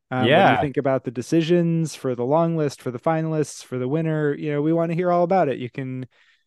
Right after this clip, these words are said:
Speaker 1: get in touch with us via email, close talking poetry at gmail dot com. Or you can leave a rating and review. And in that review, don't just review the show. Also, let us know what you think about the National Book Awards. Um,
Speaker 2: <laughs>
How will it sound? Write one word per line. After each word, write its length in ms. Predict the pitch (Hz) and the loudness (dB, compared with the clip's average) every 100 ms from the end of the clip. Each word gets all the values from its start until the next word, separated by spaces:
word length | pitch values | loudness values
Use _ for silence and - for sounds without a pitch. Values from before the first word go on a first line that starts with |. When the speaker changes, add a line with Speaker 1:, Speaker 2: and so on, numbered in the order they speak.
| _ | _
Speaker 1:
get 120 | 143 | -4
in 60 | 143 | -4
touch 240 | 147 143 | -4 -4
with 100 | 143 | -2
us 400 | 139 139 - - 175 | 0 0 -2 -14 -12
via 220 | 135 131 | -4 -4
email, 380 | 156 170 175 170 | -2 -2 0 -2
close 220 | - 135 | -2 -4
talking 320 | - 127 131 | -4 -6 -8
poetry 360 | 127 135 123 123 | -6 -6 -4 -6
at 60 | |
gmail 280 | 113 131 123 | -4 -6 -6
dot 200 | 117 120 | -6 -8
com. 460 | - 165 165 165 156 _ _ _ _ _ _ - | -4 0 0 -2 -6 _ _ _ _ _ _ -6
Or 140 | 143 139 | -2 0
you 100 | 139 | -2
can 140 | 151 | -4
leave 160 | 147 147 | -2 2
a 60 | |
rating 320 | 147 151 160 165 | 4 4 2 0
and 80 | 160 | -2
review. 280 | 151 185 | 0 2
And 80 | 170 | 2
in 100 | 156 | 0
that 140 | 165 165 | -2 -2
review, 520 | 165 180 202 170 175 _ _ _ - | -4 0 4 4 2 _ _ _ -10
don't 140 | 285 | -8
just 220 | 294 254 214 | -4 -4 -4
review 200 | 180 160 | -2 -2
the 80 | 127 | -2
show. 500 | - 196 190 185 - _ _ _ _ _ _ _ - | 2 2 4 2 -2 _ _ _ _ _ _ _ -2
Also, 340 | 143 160 - 185 | 0 0 0 2
let 180 | 190 | 2
us 160 | 190 - | 2 2
know 80 | 214 | 0
what 80 | 214 | 2
you 100 | 208 | 0
think 180 | 220 208 | 0 0
about 200 | 214 208 | 0 0
the 60 | 220 | 0
National 320 | 220 190 233 | -2 -2 -4
Book 160 | 269 240 | -6 -4
Awards. 440 | 160 113 110 - _ _ _ _ _ _ | -4 -4 -8 -20 _ _ _ _ _ _
Um, 640 | 139 135 135 131 131 123 - _ | -10 -6 -6 -6 -6 -6 -8 _
Speaker 2:
<laughs> 80 | - | -2